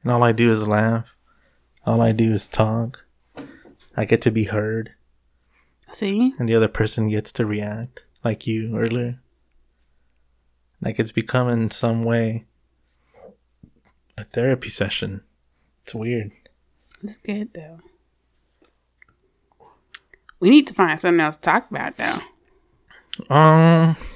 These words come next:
Speaker 1: what do you mean?
Speaker 2: I don't know.
Speaker 1: We don't have no script. We just talk. We just talk. How, how tipsy are you?
Speaker 2: I'm good.
Speaker 1: Are you even tipsy?
Speaker 2: I don't think so.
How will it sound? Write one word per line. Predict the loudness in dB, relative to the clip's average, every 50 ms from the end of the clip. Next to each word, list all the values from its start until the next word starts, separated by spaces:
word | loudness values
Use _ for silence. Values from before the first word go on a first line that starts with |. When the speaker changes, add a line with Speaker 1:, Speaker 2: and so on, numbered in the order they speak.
| -4 2
Speaker 1:
what | 4 6
do | 6
you | 6
mean? | 6 4 4 2 2 0 -4 _ _ _ _ -10 -8
Speaker 2:
I | -4
don't | -2 0 0
know. | 0 0 -2 -2
Speaker 1:
We | 0
don't | 0 2
have | 2 2
no | 2 0
script. | 0 -2 -4 -4 -4 -4 -4 -4 -8 -12 -8 -6
We | -6 -4
just | -4 -6 -6 -6
talk. | -8 -8 -8 -8 -10 -14 -16 -20 -20 _ _ _ _ _ _ _ _ _ _ _ _ _ _ _ _ -20 -20 _ _ _ _ _ _ _ _ _ _ _ _ -20 _ _ _ _ _ -20 -20 _ _ _ _ _ _ _ -20 -20 _ -12
We | -10 -10
just | -8 -10 -12 -10
talk. | -10 -8 -8 -8 -8 -10 -12 -16 -20 -20 -20 _ _ _ _ _ _ _ _ _ _ -20 _ -16 -10 -4
How, | -2 -2 -2 -4 _ _ -4
how | -4 -2
tipsy | -2 -2 -4 -4 -4 -6 -4
are | -4 -6
you? | -8 -10 -12 _ _ -20 -16 -16 -16 -16 -18 -20 _ _ _ _ _ _ _ _
Speaker 2:
I'm | -6 -4 -4 -4
good. | -4 -6 -8 -8 -10 -16 -20 _ _ _ -8
Speaker 1:
Are | -4
you | -2 -2
even | -2 -2 -2
tipsy? | -2 -2 -4 -2 -4 -6 -6 -8 _ _ _ _ _ _ _ _ _ _ _ _ _ _ _ _ _ _ _ _ -18 -12 -8
Speaker 2:
I | -6
don't | -6 -8 -8
think | -10 -16 -16
so. | -16 -18 -18